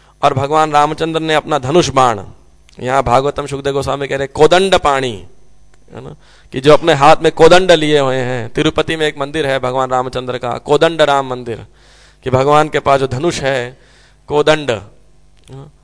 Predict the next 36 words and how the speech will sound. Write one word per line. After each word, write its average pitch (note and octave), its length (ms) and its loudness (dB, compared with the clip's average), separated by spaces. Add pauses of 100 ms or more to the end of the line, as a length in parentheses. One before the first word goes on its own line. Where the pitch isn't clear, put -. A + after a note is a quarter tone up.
तो B2+ 60 -12
यहाँ C#3+ 200 2
पे F3 100 0
उसका E3 180 0
अर्थ D#3+ 120 2
लिया D#3+ 160 0
धनुष C#3 320 -4
बाण। C3 300 0 (640)
और D3+ 100 2
उस D#3+ 120 -4
मंदिर E3 240 -2
में F3 80 0
सीता F3+ 320 2
देवी F3 240 2
उनके, E3+ 500 0
आ, A#2 460 -8 (640)
सीता E3+ 280 2
और F3+ 60 10
लक्ष्मण F3+ 340 4
का F3+ 120 2
position F3 400 0
interchanged E3 600 0
है B2 100 0
basically। A#2+ 440 -6
यानी - 400 -12
बहुत F3 400 4
पुराना D#3+ 340 2
मंदिर D3+ 300 -2
है C#3+ 100 2
वो। C#3 460 -4 (1300)
तो C3+ 300 4
वहाँ C#3+ 280 0
पे C#3+ 280 0 (260)
जो C#3 120 -2
भगवान D#3 400 2
राम D3+ 300 4